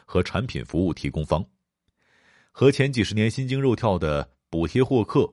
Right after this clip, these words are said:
快速迭代、短期爆发式移动红利比，完美符合上层建筑意志，深度服务政府企业，改善国计民生水准，岂不是一张更稳、有效期更久的船票吗？二零零五年，宇内之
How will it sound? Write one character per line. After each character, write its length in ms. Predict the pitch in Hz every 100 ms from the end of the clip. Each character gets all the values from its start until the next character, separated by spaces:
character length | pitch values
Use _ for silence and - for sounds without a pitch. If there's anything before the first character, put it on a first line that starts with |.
| _
快 180 | - 120
速 160 | 104 92
迭 160 | 78
代、 240 | 110 98 - _
短 200 | 78 65
期 160 | - 127
爆 180 | 139 95
发 180 | 117
式 220 | 127 95 -
移 120 | 85
动 160 | 101 107
红 140 | 82
利 100 | 104
比， 200 | - - - _ _ _ -
完 140 | 120
美 160 | 190 104
符 160 | - -
合 240 | 98 -
上 240 | - 135
层 200 | 107 110
建 200 | 123 143
筑 120 | 113 147
意 160 | 139
志， 200 | - 67 _ -
深 240 | 131 139
度 140 | 135
服 260 | 95 101 123
务 80 | 110
政 180 | 160 127
府 140 | 139
企 240 | - 64
业， 180 | 67 110 - _
改 180 | - 73
善 240 | 71 90 71
国 160 | 87
计 140 | 110 95
民 180 | 80
生 160 | 117 165
水 220 | - 135
准， 180 | 98 - _ _ _ _ -
岂 160 | 107
不 120 | 104
是 120 | 120 123
一 100 | 110
张 240 | 120 127
更 220 | - 185 113
稳、 300 | 67 58 - _
有 120 | -
效 160 | 78 104
期 160 | - 139
更 220 | 202 127
久 160 | 62
的 60 | 69
船 220 | - 69
票 180 | 80 71
吗？ 140 | 64 - _ _ _ _ _ _ -
二 120 | 90
零 120 | 90
零 140 | 92
五 120 | 92 76
年， 220 | 73 - -
宇 140 | 85
内 120 | 92
之 280 | 90 95 110